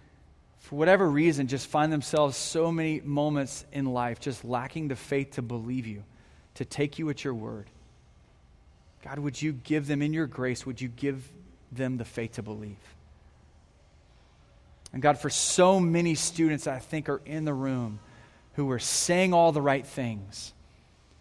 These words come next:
and yet there's an unwillingness to actually live it out. God, I pray that you would push us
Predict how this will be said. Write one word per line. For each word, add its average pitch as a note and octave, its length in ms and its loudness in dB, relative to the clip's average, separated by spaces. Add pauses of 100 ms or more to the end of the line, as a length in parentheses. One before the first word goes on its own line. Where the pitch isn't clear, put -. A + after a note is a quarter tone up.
(160)
and C3+ 160 0
yet D3 160 2
there's C3+ 160 -2
an C3 100 2
unwillingness C#3+ 760 0
to - 200 -10
actually B2 460 -6
live A#2 220 -4
it A2 60 -6
out. G#2 380 -12 (1500)
God, A#2+ 100 -8
I C3 80 -4
pray D3 480 2
that C3+ 160 -2
you C3+ 140 -4
would C3 140 -4
push - 320 -6
us A#2 420 -8